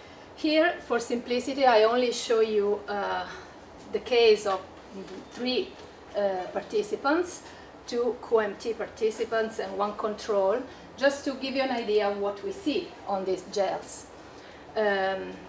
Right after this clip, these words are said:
this is the, the signal that we get. Uh, this band that you see here is the pro N G F that we identified according to molecular weight.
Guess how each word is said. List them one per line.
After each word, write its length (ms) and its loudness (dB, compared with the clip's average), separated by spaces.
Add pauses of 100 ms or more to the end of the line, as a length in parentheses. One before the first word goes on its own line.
(360)
this 260 0
is 360 8
the, 420 6
the 60 2
signal 480 0
that 180 -2
we 100 6
get. 480 0 (600)
Uh, 260 2
this 180 -6
band 360 6
that 200 -4
you 60 -6
see 240 -4
here 380 0 (280)
is 140 -4
the 120 0
pro 260 4
N 180 4
G 180 0
F 360 2
that 200 0
we 120 6
identified 800 2
according 580 0
to 100 -6
molecular 460 -4
weight. 520 -2